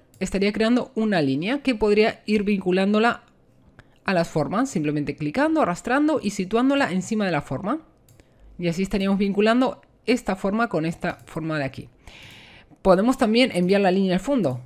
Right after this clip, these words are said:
enviar hacia atrás, en-, traer hacia adelante o traer al frente, y también podríamos cambiar el formato de la línea. Vamos a traerla al frente, por ejemplo, para que se vea. Y también podríamos cambiar el estilo de la línea. Desde aquí podemos escoger si es curvada, si tiene ángulo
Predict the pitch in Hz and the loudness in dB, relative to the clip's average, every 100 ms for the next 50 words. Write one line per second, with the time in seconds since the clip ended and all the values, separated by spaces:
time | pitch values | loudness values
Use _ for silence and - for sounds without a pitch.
0 | - - 143 156 170 170 185 254 196 - | -18 -12 -6 -2 -2 -4 -2 0 0 -4
1 | - _ _ _ _ _ _ 160 151 151 | -20 _ _ _ _ _ _ -6 -4 -4
2 | - - 160 151 151 247 269 254 247 269 | -8 -2 0 0 0 0 2 2 2 0
3 | - 214 208 185 156 160 196 208 214 320 | 0 0 2 2 2 0 -4 -2 -4 -4
4 | 262 254 226 247 220 208 233 240 294 - | -2 0 2 2 2 2 2 2 0 -2
5 | - - - - 185 202 214 214 180 165 | -10 -20 -2 2 4 6 4 4 0 0
6 | 175 170 160 147 131 139 180 185 190 180 | 0 2 4 2 0 -2 -2 -2 -4 -4
7 | - 175 175 190 - 311 285 214 180 - | 0 0 2 0 0 0 0 -2 -4 -2
8 | 269 277 180 147 135 - 180 269 381 - | -2 -2 -2 -4 -6 -6 -2 0 -2 -8
9 | _ _ _ - - 302 320 277 269 226 | _ _ _ -20 -8 0 2 4 4 4
10 | 220 226 - 202 208 196 180 - 240 190 | 2 0 -2 0 0 0 -2 0 4 6
11 | 151 143 139 147 214 226 160 160 147 254 | 6 4 2 0 0 0 0 -2 0 0
12 | 269 185 165 170 - - 165 156 147 156 | 2 0 0 -4 -8 -8 -4 -4 -6 -6
13 | 147 - 196 269 240 240 240 196 170 175 | -4 -2 2 2 4 2 2 0 0 2
14 | 202 226 220 226 233 247 269 | 2 0 0 2 4 4 2